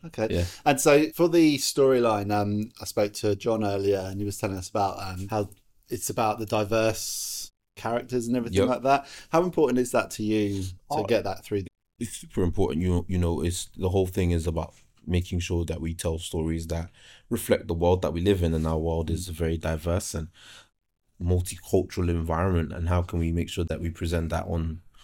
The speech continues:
Speaker 2: on screen
Speaker 1: Mm.
Speaker 2: and making sure that we tell authentic stories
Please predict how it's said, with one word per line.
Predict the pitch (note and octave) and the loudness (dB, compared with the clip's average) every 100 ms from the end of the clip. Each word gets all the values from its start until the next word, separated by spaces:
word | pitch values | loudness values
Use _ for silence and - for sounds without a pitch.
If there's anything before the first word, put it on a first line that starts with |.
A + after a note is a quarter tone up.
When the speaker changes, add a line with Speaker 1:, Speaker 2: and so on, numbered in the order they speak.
| - - | -18 -6
Speaker 2:
on | F2+ | -4
screen | - A#2 G2+ E2+ - | 0 2 2 -2 -2
Speaker 1:
Mm. | A2+ A2+ G2+ _ _ _ - | 2 2 0 _ _ _ -8
Speaker 2:
and | E2 | -2
making | E2+ D#2+ E2+ | -2 -2 -2
sure | F2+ | 0
that | E2+ | 0
we | E2+ | -2
tell | - D#2+ | -2 -4
authentic | - F2 F#2+ F2+ F#2 | -4 -4 0 0 -2
stories | - F2+ E2 E2 E2 F2 | -2 0 2 2 0 -4